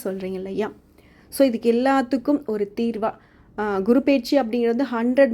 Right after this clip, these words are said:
மார்க்குக்கு வந்து ஃபிஃப்டி பர்சன்டேஜ் வந்து உங்களுக்கு சமமா தான் கொடுத்திருக்காரு. பெருசா வந்து பார்த்தீங்கன்னாக்கா பாதிப்பு தரல, ஆனா ஐம்பது சதவீதம் உங்களுக்கு நல்ல பலனை கொடுத்திருக்காரு. அ, மீதி இருக்கக்கூடிய அந்த ஐம்பது சதவீதத்தை எப்படி சரி செய்யறது? ஹண்ட்ரட் பர்சன்டேஜே வந்து இந்த குரு பகவானுடைய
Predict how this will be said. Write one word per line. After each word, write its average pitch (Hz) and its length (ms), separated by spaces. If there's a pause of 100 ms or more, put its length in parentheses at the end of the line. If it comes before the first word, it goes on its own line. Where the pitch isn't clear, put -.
மார்க்குக்கு 233 340
வந்து 214 180
ஃபிஃப்டி - 300
பர்சன்டேஜ் 226 520
வந்து 220 100
உங்களுக்கு 214 320
சமமா 196 240
தான் 226 160
கொடுத்திருக்காரு. 196 540 (360)
பெருசா 196 360
வந்து 233 240
பார்த்தீங்கன்னாக்கா 214 560
பாதிப்பு 233 440
தரல, 196 400 (280)
ஆனா 269 200
ஐம்பது 226 240
சதவீதம் 214 400
உங்களுக்கு 240 280
நல்ல 202 280
பலனை 208 260
கொடுத்திருக்காரு. 185 520 (280)
அ, 247 60
மீதி 320 440
இருக்கக்கூடிய 254 220
அந்த 247 140
ஐம்பது 220 300
சதவீதத்தை 196 480
எப்படி 220 440
சரி 190 240
செய்யறது? 180 500 (840)
ஹண்ட்ரட் 247 360
பர்சன்டேஜே 254 460
வந்து 247 180
இந்த 247 140
குரு 233 220
பகவானுடைய 226 480